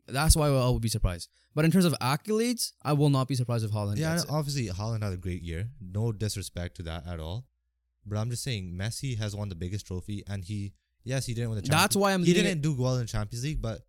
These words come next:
Speaker 2: he still won, you know, the league, right?
Speaker 1: If only this <laughs> they just did well in the Champions League and wasn't the reason why they lost because he did not carry like he should have and helped. I'm not saying just him, but the others
Speaker 2: That
Speaker 1: as
Speaker 2: was
Speaker 1: well.
Speaker 2: Bayern, right? They lost to?
Speaker 1: Yeah.
Speaker 2: Yeah,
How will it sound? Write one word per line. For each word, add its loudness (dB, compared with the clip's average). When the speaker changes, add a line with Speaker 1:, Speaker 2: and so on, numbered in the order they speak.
Speaker 2:
he -12
still -4
won, -4
you -8
know, -4
the -4
league, -4
right? -4
Speaker 1:
If -4
only 6
this 0
<laughs> -20
they 0
just 0
did 0
well 2
in 4
the 2
Champions 0
League -2
and 4
wasn't 6
the 2
reason 6
why 4
they 2
lost 0
because -2
he -2
did 2
not 2
carry -2
like -6
he -2
should -6
have -4
and 0
helped. 2
I'm -2
not 2
saying 2
just 2
him, 0
but -2
the 2
others 2
Speaker 2:
That 0
Speaker 1:
as 2
Speaker 2:
was 2
Speaker 1:
well. 2
Speaker 2:
Bayern, -2
right? -8
They -10
lost -8
to? -8
Speaker 1:
Yeah. 4
Speaker 2:
Yeah, -8